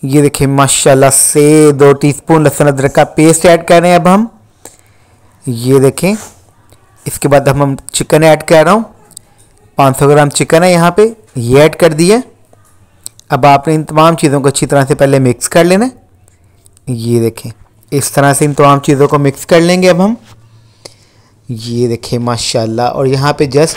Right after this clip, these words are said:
one cup आपने पानी ऐड करना है। पानी ऐड करने के बाद आपने अच्छी तरह से इसको mix कर लेना है।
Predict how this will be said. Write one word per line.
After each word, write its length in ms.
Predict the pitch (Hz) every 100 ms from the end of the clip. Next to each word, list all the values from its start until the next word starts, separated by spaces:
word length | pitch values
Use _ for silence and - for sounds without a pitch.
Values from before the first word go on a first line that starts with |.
| -
one 220 | 131 139 156
cup 200 | 170 -
आपने 360 | 143 131 139 185 190 - _
पानी 280 | 135 127 139
ऐड 180 | 156 156
करना 240 | 180 180
है। 680 | 233 - _ - _ 170 220 - -
पानी 260 | 156 151 151
ऐड 140 | 156
करने 220 | 151 147 151
के 100 | 160
बाद 220 | 151 151
आपने 280 | 143 139 151
अच्छी 200 | - 143
तरह 200 | 147 147
से 120 | 156
इसको 240 | - 170 208 214 - _
mix 280 | 135 139 -
कर 180 | - 196
लेना 220 | 196 208
है। 100 | 269